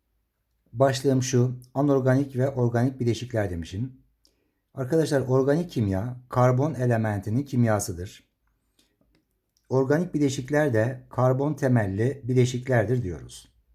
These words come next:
Organik bileşikler C X H Y ve C X H Y'den türeyen bileşiklerdir diyoruz. Bakın C X H Y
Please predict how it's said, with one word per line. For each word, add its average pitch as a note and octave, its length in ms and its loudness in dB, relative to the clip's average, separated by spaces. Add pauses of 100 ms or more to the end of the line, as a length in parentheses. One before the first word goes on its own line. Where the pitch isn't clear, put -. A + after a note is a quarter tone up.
(760)
Organik C#3 440 0
bileşikler B2 640 -4 (600)
C C3+ 240 4
X D3+ 220 -4
H C3 280 -2
Y G2+ 240 -4 (420)
ve C3 100 2
C C3 160 2
X D#3+ 200 -2
H C3 220 0
Y'den A2 280 -2
türeyen B2 580 0 (300)
bileşiklerdir C#3+ 800 0
diyoruz. E2 440 -12 (260)
Bakın C#3+ 280 -4
C C3+ 220 2
X C3 180 -6
H B2 300 0
Y G2 200 -8